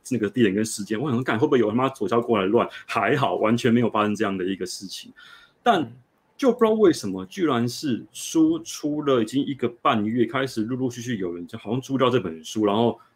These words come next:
就是拿出来讲啊，然后拿出来讨论啊。然后啊，我觉得最有趣的一点就是，一旦你提到了关键字“红药丸”，不论你今天是要嘴还怎么样，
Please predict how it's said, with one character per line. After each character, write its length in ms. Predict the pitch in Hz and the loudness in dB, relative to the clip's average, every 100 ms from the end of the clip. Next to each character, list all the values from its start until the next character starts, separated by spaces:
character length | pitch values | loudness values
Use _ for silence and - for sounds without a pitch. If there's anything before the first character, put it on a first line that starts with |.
| _ | _
就 140 | 120 | 0
是 320 | 113 110 104 | 2 2 2
拿 180 | 98 104 | 0 0
出 160 | 120 120 | 2 2
来 140 | 110 | 0
讲 300 | - - 104 78 87 | -4 -8 -8 -8 -4
啊， 340 | 95 95 95 - - | -2 -2 -4 -8 -10
然 100 | 104 | -2
后 60 | 113 | 0
拿 100 | 110 | 0
出 240 | 123 117 | 0 2
来 320 | 110 98 92 90 _ | 4 2 -2 -8 _
讨 200 | - 98 | -12 -6
论 340 | 87 120 123 113 | 2 4 6 6
啊。 260 | 107 107 - - | 4 2 -2 -10
然 100 | - | -2
后 160 | 135 147 | 2 4
啊， 120 | 120 | 4
我 160 | - 107 | 4 4
觉 120 | 120 | 4
得 60 | 131 | 4
最 160 | 165 | 6
有 100 | 120 | 4
趣 120 | 101 | 4
的 60 | 135 | 0
一 20 | |
点 100 | 117 | 2
就 100 | 104 | 0
是， 280 | 117 117 101 - _ _ _ _ | 0 0 -4 -8 _ _ _ _
一 80 | 220 | -6
旦 240 | 220 143 | 0 2
你 280 | 123 208 196 | 2 0 -4
提 160 | - 113 | -6 -2
到 160 | 123 | 0
了 80 | 104 | 0
关 260 | 101 117 117 | 2 2 2
键 240 | 117 98 | 2 0
字 220 | - 101 | -4 -8
“红 260 | 90 92 101 | -8 -8 -2
药 200 | 113 90 | -2 -2
丸”， 280 | 87 - - | -6 -12 -6
不 80 | 113 | -2
论 160 | 131 110 | 0 0
你 40 | |
今 120 | 101 | 0
天 100 | 110 | -2
是 100 | 110 | 0
要 140 | 113 98 | 0 0
嘴 240 | - 90 | -4 -12
还 140 | - 90 | -10 -12
怎 160 | - | -14
么 80 | 78 | -14
样， 180 | 90 | -12